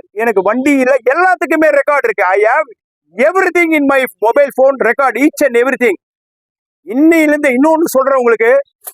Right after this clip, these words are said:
இந்த எட்டு மாத காலத்துல ஒரு நாள் கூட எஸ் பி என்கிட்ட சரியா போன்ல பேசுனதே கிடையாது.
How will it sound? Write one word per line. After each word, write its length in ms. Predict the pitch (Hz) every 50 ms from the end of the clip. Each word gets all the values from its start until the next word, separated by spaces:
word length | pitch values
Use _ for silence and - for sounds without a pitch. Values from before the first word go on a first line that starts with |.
| _ _ _ _ _ _ _
இந்த 240 | - 220 247 247 254
எட்டு 360 | 220 220 247 247 - 370 359
மாத 240 | 339 320 311 294 269 - 240
காலத்துல 400 | 254 302 320 302 294 285 269 254 226 - 480 359 294
ஒரு 380 | 311 214 254 330 359 381 370 349
நாள் 280 | 370 302 302 330 349 320 254
கூட 260 | - 262 285 294 285 262
எஸ் 280 | 240 240 254 262 -
பி 180 | - 330 311 285
என்கிட்ட 260 | 262 240 247 254 262
சரியா 320 | 233 - 240 233 262 277 254 - - 240
போன்ல 260 | 262 262 233 - 226
பேசுனதே 300 | 233 226 - 220 214 220
கிடையாது. 340 | 196 208 190 180 180 151